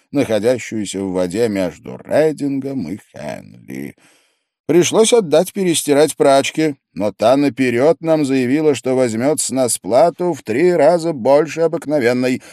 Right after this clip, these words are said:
потому что простым способом таких грязных вещей она не в состоянии выстирать, и придётся отдать их в химическую чистку. Когда бельё было принесено обратно, мы заплатили по счёту,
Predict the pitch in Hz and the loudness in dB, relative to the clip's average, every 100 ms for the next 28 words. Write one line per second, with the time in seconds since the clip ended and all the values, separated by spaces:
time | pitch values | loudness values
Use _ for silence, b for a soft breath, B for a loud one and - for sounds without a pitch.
0 | B 107 113 113 123 - 110 - 104 101 | B -4 -2 -2 -2 -4 -6 -2 -2 -2
1 | - - 160 226 196 - 185 143 113 117 | -4 0 0 2 -2 0 2 2 0 -2
2 | 101 110 - 95 135 139 147 117 135 135 | -2 -4 -4 -4 -2 -2 0 2 2 0
3 | 147 127 131 - 104 123 135 143 151 160 | -4 -4 -4 -4 -4 -2 -2 -2 -4 -4
4 | 156 180 170 156 156 160 165 170 170 156 | -4 -2 2 6 6 4 0 -4 -2 -2
5 | - 143 - B B 110 147 131 131 185 | 0 0 -2 B B -4 0 0 2 0
6 | - 160 175 123 147 131 160 117 - - | 2 2 2 2 0 0 -4 -6 -14 -6
7 | 101 87 90 - 90 - 107 139 240 262 | -4 -4 -4 -8 -12 -8 -6 -6 -6 -8
8 | - - _ _ _ _ _ _ _ - | -10 -20 _ _ _ _ _ _ _ -12
9 | 85 73 90 85 87 80 69 82 82 73 | -10 -6 -4 -4 -6 -10 -8 -8 -8 -10
10 | 69 - 80 76 - 78 71 80 65 - | -16 -16 -14 -12 -12 -14 -12 -14 -14 -16
11 | - 104 - - 62 _ b b b 220 | -6 -4 -4 -14 -20 _ b b b -4
12 | 220 180 139 127 - - 139 - 101 90 | -2 -4 -2 -4 -2 -4 -4 -4 -6 -6
13 | - 113 139 - 127 | -6 -4 -4 -6 -14